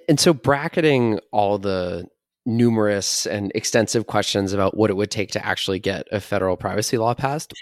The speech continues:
what, <laughs> which we do not have time to cover today, what do you see as should, you know, should data brokers make it into whatever draft might eventually, hypothetically, at some point exist of a federal privacy legislation? What is,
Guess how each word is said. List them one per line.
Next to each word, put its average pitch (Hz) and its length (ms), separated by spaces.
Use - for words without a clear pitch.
what, 156 240
<laughs> - 340
which 117 480
we 104 240
do 101 180
not 98 180
have 98 120
time 110 220
to 123 80
cover 117 240
today, 131 240
what 143 240
do 220 60
you 180 180
see 127 240
as 104 320
should, 175 640
you 123 160
know, 110 120
should 139 300
data 113 200
brokers 101 680
make 104 320
it 104 80
into 98 320
whatever 92 720
draft - 720
might 101 300
eventually, 101 520
hypothetically, 101 800
at 107 120
some 113 160
point 95 360
exist 107 440
of 95 80
a 95 60
federal 98 260
privacy 98 540
legislation? 120 560
What 165 180
is, 190 220